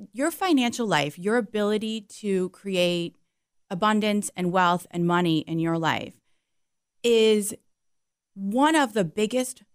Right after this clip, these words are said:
causes of stress, one of the biggest causes of illness that we have in our society. It goes back to everything, our career choices.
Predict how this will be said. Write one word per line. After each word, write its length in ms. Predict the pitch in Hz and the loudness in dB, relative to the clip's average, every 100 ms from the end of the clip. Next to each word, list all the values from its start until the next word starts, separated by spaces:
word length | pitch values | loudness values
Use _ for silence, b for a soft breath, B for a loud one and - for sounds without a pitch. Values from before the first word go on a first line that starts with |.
| - | -20
causes 580 | - 202 190 185 170 165 | -4 0 2 2 0 -2
of 180 | 170 | -10
stress, 600 | - - 147 120 180 - - _ _ _ - | -12 -4 0 0 -2 -10 -18 _ _ _ -8
one 200 | 214 226 | -2 0
of 80 | 214 | 0
the 80 | 220 | -2
biggest 400 | 220 220 269 - | -2 -4 -4 -6
causes 360 | 226 202 190 | -4 -4 -4
of 120 | 165 - - | -8 -8 -2
illness 580 | 240 240 240 240 233 - _ _ _ _ | 2 4 4 2 -2 -14 _ _ _ _
that 200 | 214 208 | -2 -2
we 220 | 196 233 | -2 -2
have 260 | 247 233 202 | 0 0 0
in 80 | 208 | 0
our 100 | 190 | -2
society. 680 | 214 208 220 240 160 - - _ | -2 -2 0 2 0 -6 -14 _
It 340 | - 285 _ - | -6 -6 _ -4
goes 260 | 254 254 | 0 0
back 400 | 254 226 240 269 - | -2 -6 -6 -6 -12
to 120 | - - | -18 -16
everything, 600 | 254 320 294 - - 135 - | -16 -10 -10 -10 -12 -14 -8
our 80 | 202 | -8
career 460 | 202 233 220 285 302 | -8 -16 -6 -4 -4
choices. 760 | - 294 302 294 294 294 277 | -4 -4 -4 -2 0 0 -2